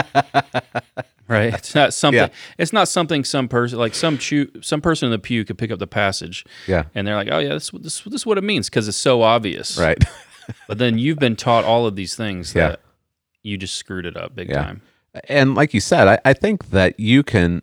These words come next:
Speaker 2: you can figure out what he's saying here, um, if you read the entire Gospel of John.
Speaker 1: If you read the entire Gospel of John, you'll have no question what
Speaker 2: Can't,
Speaker 1: he's saying.
Speaker 2: can't miss it.
Speaker 1: You will not miss it at all.
Speaker 2: Right.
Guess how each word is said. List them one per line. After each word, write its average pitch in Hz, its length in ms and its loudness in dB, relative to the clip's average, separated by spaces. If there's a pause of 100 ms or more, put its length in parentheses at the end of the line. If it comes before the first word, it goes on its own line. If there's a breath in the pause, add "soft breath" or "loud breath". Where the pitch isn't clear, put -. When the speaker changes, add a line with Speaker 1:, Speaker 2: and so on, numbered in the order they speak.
(140)
Speaker 2:
you 113 120 2
can 92 160 -2
figure 139 380 0
out 87 180 6
what 104 340 2
he's 113 200 -4
saying 101 360 2
here, 82 260 0 (720 loud breath)
um, 90 320 2
if 101 200 0
you 90 120 -2
read 90 420 2
the 87 140 0
entire 80 340 0
Gospel 73 480 -2
of 69 80 -8
John. - 320 -10 (320)
Speaker 1:
If 120 140 -4
you 208 100 0
read 208 200 -2
the 185 40 -2
entire 156 240 2
Gospel 139 260 0
of 101 60 -2
John, 101 220 0
you'll 113 120 0
have 101 240 -2
no 120 540 4
question 95 440 -2
what 82 100 -8
Speaker 2:
Can't, 110 160 2
Speaker 1:
he's - 20 -10
saying. - 140 -8
Speaker 2:
can't 90 180 2
miss 82 180 0
it. - 160 -8
Speaker 1:
You 101 120 -6
will 98 80 -4
not 98 180 -4
miss 98 220 -8
it 90 100 -8
at 92 100 -8
all. 85 240 -8
Speaker 2:
Right. - 220 -4